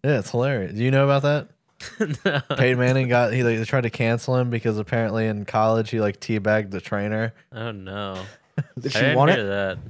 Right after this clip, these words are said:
Speaker 1: Yeah.
Speaker 2: I kinda, like,
Speaker 1: It's pretty
Speaker 2: came in
Speaker 1: funny.
Speaker 2: and out of conversation and I just heard Jimmy say, "Peyton Manning, he was really good in commercials."
Speaker 1: <laughs>
Speaker 3: He was.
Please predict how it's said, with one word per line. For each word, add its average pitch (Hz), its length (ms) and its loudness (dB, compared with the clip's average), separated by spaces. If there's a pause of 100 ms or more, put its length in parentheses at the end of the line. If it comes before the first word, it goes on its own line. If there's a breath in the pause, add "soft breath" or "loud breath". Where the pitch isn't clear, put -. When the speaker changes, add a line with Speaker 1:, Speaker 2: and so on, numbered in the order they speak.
(220)
Speaker 1:
Yeah. 117 100 2
Speaker 2:
I 98 40 -2
kinda, 131 300 -4
like, 120 320 -2
Speaker 1:
It's - 160 -16
pretty - 280 -2
Speaker 2:
came 107 100 -6
in 110 80 -2
Speaker 1:
funny. 113 120 -4
Speaker 2:
and 104 80 -2
out 104 140 0
of 104 100 -4
conversation 98 1000 -6
and 92 180 -12
I 92 100 -6
just 92 220 -16
heard 92 200 -6
Jimmy 95 280 -10
say, 98 300 -8
"Peyton 170 340 -4
Manning, 135 340 -4
he 123 80 -6
was 185 160 -8
really 139 380 0
good 139 380 2
in 120 60 -8
commercials." 143 680 2
Speaker 1:
<laughs> 156 640 6
Speaker 3:
He 170 80 4
was. 247 340 12